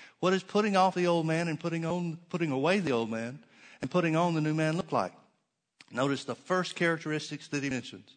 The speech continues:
in verse twenty-five. "Wherefore, putting away lying, speak every man truth with his neighbor." The first thing he mentions is, is the Christian's relationship to the truth. I don't know if you know this, folks, but Christianity has a different relationship with the truth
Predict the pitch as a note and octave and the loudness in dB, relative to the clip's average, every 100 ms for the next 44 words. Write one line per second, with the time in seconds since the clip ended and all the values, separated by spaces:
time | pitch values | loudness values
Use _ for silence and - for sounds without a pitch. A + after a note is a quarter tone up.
0 | _ _ _ _ _ G#2+ A2 B2 - A#2+ | _ _ _ _ _ -8 -4 -4 -4 -6
1 | A2+ F#2+ F#2 C#3 D3+ D3+ - D3+ D3 C#3+ | -6 -8 -8 -4 -2 -2 -4 -4 -4 -2
2 | C#3+ C3+ B2+ G#2+ F#2 - A#2+ B2+ A#2+ A#2 | -2 -2 -2 -2 -6 -10 -8 -8 -6 -6
3 | A#2 A2+ B2 A#2+ A2 - G#2+ F#2 F2 - | -6 -8 -8 -8 -10 -10 -12 -12 -16 -20
4 | _ _ _ _ _ _ _ _ _ _ | _ _ _ _ _ _ _ _ _ _
5 | _ _ _ _ _ _ _ _ _ _ | _ _ _ _ _ _ _ _ _ _
6 | _ _ _ _ _ _ G#3 - G3 G3+ | _ _ _ _ _ _ -14 0 2 2
7 | - G3 F#3 F#3 D#3+ B2 A2+ G#2+ A2+ A2 | 2 2 2 2 0 -2 -6 -4 -4 -4
8 | A#2 - B2 A2 A2 G#2+ F3 F3 D#3 B2+ | -8 -8 -6 -6 -10 -8 -4 -4 -4 -4
9 | C3 C#3 C#3+ C3 C#3 - A2+ G#2+ A2 E2+ | 0 0 0 -4 -8 -8 -14 -10 -8 -10
10 | - _ _ _ _ _ _ _ _ _ | -12 _ _ _ _ _ _ _ _ _
11 | _ _ _ _ _ _ _ _ _ B2 | _ _ _ _ _ _ _ _ _ 0
12 | C#3+ C#3+ C#3+ D3 C#3+ C#3 G3+ - C#3+ D3+ | 2 2 0 0 2 4 2 2 -2 -2
13 | B2+ - D#3 D#3+ D#3+ E3+ C#3+ C#3+ A#2 C#3+ | -6 -6 -6 -2 -2 0 0 0 0 -2
14 | C3 C3 C#3 D3 C3+ C#3 D3 B2 G#2+ - | -4 -6 -2 -4 -4 -8 -8 -10 -10 -4
15 | D#3+ | -4